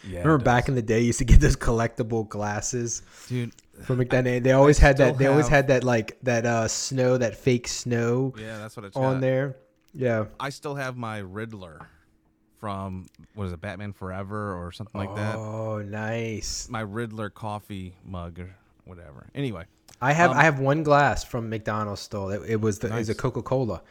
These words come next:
Speaker 2: and it has, like, what looks like almost stained glass windows on the side, and it says Coca-Cola, McDonald's. Anyway.
Speaker 1: So, so my first one is extreme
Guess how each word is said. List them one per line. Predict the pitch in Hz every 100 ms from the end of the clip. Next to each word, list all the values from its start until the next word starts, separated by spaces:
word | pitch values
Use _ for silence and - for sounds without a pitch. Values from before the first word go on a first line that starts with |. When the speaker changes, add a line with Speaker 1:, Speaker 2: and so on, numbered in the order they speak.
| _ -
Speaker 2:
and | 107
it | 101
has, | 120 110
like, | 104 -
what | 110
looks | 113 120
like | 113 107
almost | 107 101
stained | - 110 110
glass | 113 107 -
windows | 107 107 110
on | 117
the | 110
side, | - 117 113 110
and | 107
it |
says | - 95
Coca-Cola, | - 107 104 - 107 110 110 - - - - _
McDonald's. | 117 - 117 127 - - - -
Anyway. | 156 151 117
Speaker 1:
So, | 120 - _
so | -
my | 123 131
first | 156 143 123 -
one | 113 110 -
is | 101 98 92 -
extreme | 110 101 - - 113 123 131 143 160